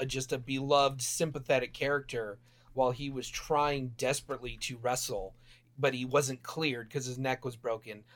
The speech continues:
So I am gonna go ahead and take that match, Austin versus Owen Hart, for the Intercontinental title. And now, there are only a few matches left for me to choose from,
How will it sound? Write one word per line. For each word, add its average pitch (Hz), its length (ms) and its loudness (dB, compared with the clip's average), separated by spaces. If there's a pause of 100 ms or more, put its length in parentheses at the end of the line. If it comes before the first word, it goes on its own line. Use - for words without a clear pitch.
So 202 300 8
I 240 140 8
am 381 160 6
gonna 269 160 4
go 208 160 4
ahead 196 160 4
and 156 100 -4
take 247 320 -2
that 147 240 2
match, 120 480 -4
Austin 139 680 2 (760)
versus 139 680 0
Owen 175 280 4
Hart, 127 580 -2 (1500)
for 151 140 2
the 139 100 -4
Intercontinental 123 680 -4
title. 92 400 -16 (1600)
And 127 260 -6
now, 143 340 -2 (1700)
there 120 200 -2
are 113 100 -4
only 175 360 -2
a 117 60 0
few - 340 -8
matches 156 540 -4
left 98 480 -8 (140)
for 135 120 -2
me 139 160 -4
to 120 100 -10
choose 117 380 -8
from, 87 300 -14